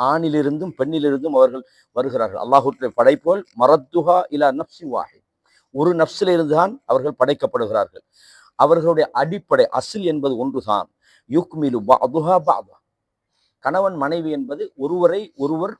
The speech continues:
முழுமைப்படுத்துகிறார்கள். உங்களுக்கு தெரியும், ஹதீஸ்ல திருமணம் என்பது, அதாவது, ஈமானை முழுமைப்படுத்துகிறது அப்படின்னு ரசூலுல்லாஹ் சொன்னாங்க. அதாவது, ஒரு ஆள் திருமணம் முடிக்கலைன்னா அவர் நிஸ்ஃபுல் ஈமான் தான். அப்ப ஒரு ஆள்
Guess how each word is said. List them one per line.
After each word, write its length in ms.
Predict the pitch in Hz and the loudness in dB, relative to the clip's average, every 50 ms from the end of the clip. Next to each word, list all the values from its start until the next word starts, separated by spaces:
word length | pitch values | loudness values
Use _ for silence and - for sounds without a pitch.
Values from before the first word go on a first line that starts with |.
| _ 139 | _ -6
முழுமைப்படுத்துகிறார்கள். 880 | 156 175 180 170 - - 127 113 - 117 104 101 104 98 85 - - _ | -6 -4 -4 -4 -6 -8 -12 -14 -12 -12 -8 -6 -6 -6 -6 -10 -16 _
உங்களுக்கு 260 | _ 117 123 117 - | _ -12 -12 -10 -8
தெரியும், 200 | 165 175 160 135 131 | -8 -6 -4 -4 -4
ஹதீஸ்ல 400 | 135 151 139 - - 151 190 202 _ _ _ _ _ _ _ _ _ - | -4 -6 -10 -10 -10 -10 -10 -10 _ _ _ _ _ _ _ _ _ -8
திருமணம் 360 | 151 175 175 175 170 156 143 | -6 -4 -2 -2 -2 0 0
என்பது, 340 | 135 135 127 123 120 143 190 269 - _ _ _ _ _ _ _ _ _ _ _ | -2 0 0 0 -2 -2 -4 -6 -10 _ _ _ _ _ _ _ _ _ _ _
அதாவது, 400 | _ - 123 131 135 143 156 151 | _ -6 -2 0 0 0 0 -2
ஈமானை 440 | 135 131 147 156 151 151 151 156 165 156 135 | -4 -4 -4 -2 0 0 0 -2 -4 -6 -8
முழுமைப்படுத்துகிறது 840 | 131 139 160 160 160 156 - - 127 - - 117 107 117 117 113 117 117 | -8 -8 -6 -4 -6 -6 -6 -8 -10 -10 -12 -12 -8 -8 -8 -6 -6 -8
அப்படின்னு 300 | 92 - 110 131 156 147 | -8 -10 -12 -16 -16 -16
ரசூலுல்லாஹ் 440 | 127 - - 120 117 113 120 120 - | -16 -14 -12 -12 -8 -8 -8 -8 -8
சொன்னாங்க. 260 | 113 107 101 85 - _ _ _ _ _ _ _ _ _ _ _ _ _ _ _ _ _ _ _ _ | -12 -16 -16 -16 -16 _ _ _ _ _ _ _ _ _ _ _ _ _ _ _ _ _ _ _ _
அதாவது, 380 | - 113 117 131 156 - - 123 | -4 0 0 0 0 -2 -4 -2
ஒரு 120 | 123 135 | 0 2
ஆள் 120 | 139 139 | 2 2
திருமணம் 380 | 139 - 147 156 165 160 143 139 | 0 -4 -6 -4 -4 -4 -4 -6
முடிக்கலைன்னா 500 | 139 147 139 - 147 139 143 151 196 180 | -6 -8 -6 -6 -6 -4 -4 -4 -2 -2
அவர் 180 | 165 165 160 143 | 0 -2 -2 -4
நிஸ்ஃபுல் 380 | 151 151 - - - 190 170 143 131 | -8 -12 -12 -14 -16 -14 -10 -10 -10
ஈமான் 260 | 110 104 95 85 78 | -10 -12 -14 -18 _
தான். 140 | _ _ _ _ _ _ _ _ _ _ _ _ | _ _ _ _ _ _ _ _ _ _ _ _
அப்ப 200 | _ 107 113 117 | _ -4 -2 0
ஒரு 120 | 123 123 135 | 2 2 4
ஆள் 120 | 143 147 | 2 2